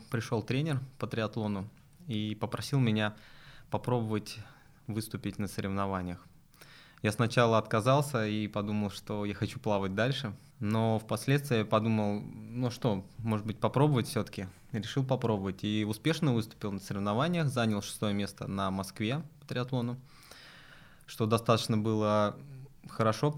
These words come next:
так как, э, если брать плавание, то на пла-, в плавании я был в лучшем случае в сотке на Москве. Поэтому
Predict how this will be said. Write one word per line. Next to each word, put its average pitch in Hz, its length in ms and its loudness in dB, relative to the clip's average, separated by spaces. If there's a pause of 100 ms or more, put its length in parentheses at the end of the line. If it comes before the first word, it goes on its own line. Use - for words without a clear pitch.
так 113 160 0
как, 110 300 0
э, 107 160 2
если 107 520 2
брать 110 320 4
плавание, 117 460 4
то 101 180 -2
на 104 80 0
пла-, 104 220 -4
в - 100 -16
плавании 117 380 2
я 101 100 2
был 104 300 2
в 104 200 -4
лучшем 113 300 4
случае 110 380 0
в - 40 -10
сотке 101 420 -2 (180)
на 101 120 -2
Москве. 95 440 -2 (760)
Поэтому 101 920 0